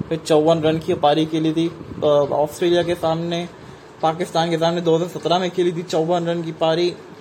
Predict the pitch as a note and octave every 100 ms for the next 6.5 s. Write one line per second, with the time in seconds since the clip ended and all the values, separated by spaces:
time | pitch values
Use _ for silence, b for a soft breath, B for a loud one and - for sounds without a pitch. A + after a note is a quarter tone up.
0 | - - D#3+ D#3+ D#3+ D#3 F#3 F#3 F3 E3
1 | E3 E3+ E3+ D#3 D#3+ D#3+ D#3 D#3 E3 D#3+
2 | D#3+ D3+ D#3+ D#3+ D#3+ D#3 D#3 E3 D#3+ D3
3 | D#3+ D#3+ E3+ D#3 E3 E3 - B B B
4 | - - E3+ G3 - - F3+ E3+ F3 F3
5 | E3 E3+ D#3 F3+ G3+ G#3+ A3+ E3+ F#3 F3
6 | F3 E3 D3+ C3